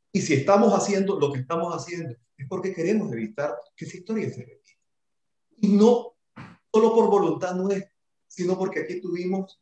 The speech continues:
millones de personas en la calle durante varios meses diciendo,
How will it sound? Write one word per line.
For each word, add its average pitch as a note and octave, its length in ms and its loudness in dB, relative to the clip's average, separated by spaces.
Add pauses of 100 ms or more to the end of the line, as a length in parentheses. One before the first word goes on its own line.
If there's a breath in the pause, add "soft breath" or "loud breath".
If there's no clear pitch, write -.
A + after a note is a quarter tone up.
(120)
millones E3+ 400 6
de E3+ 80 0
personas B2 480 -6
en - 80 -18
la G#2 120 -12
calle C3+ 280 -4
durante G#2 340 -6
varios C3 300 -4
meses D3 340 -10
diciendo, C3 480 -8